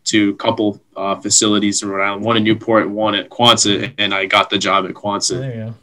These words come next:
Speaker 1: So I was pretty, pretty happy to get that. And yeah, it's, it's definitely, it's really cool. You know, every day is different. Um, but it gives me a really good idea of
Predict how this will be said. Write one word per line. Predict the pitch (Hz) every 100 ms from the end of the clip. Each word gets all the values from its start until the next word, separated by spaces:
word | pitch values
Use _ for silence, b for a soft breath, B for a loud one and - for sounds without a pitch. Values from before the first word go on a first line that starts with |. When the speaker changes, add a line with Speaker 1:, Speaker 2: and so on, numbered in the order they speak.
| _ _
Speaker 1:
So | 202
I | 202
was | 196
pretty, | 107 98 95
pretty | - 107 101 101 98
happy | 98 95 98
to | 95
get | 95 92
that. | 95 95
And | 92 95 95
yeah, | 135 120 98
it's, | 101 - -
it's | 107 - -
definitely, | 113 - 107 101
it's | 98 -
really | 110 107 -
cool. | - 110 110
You | 101
know, |
every | 107 107 104
day | 101 98
is | -
different. | 107 - 107 107 _ _ _ _ _
Um, | 101 95 98 95 -
but | 104 104
it |
gives | 104 107
me | 117
a | 107
really | 104 98
good | 104 104
idea | 104 98 101 104
of | 104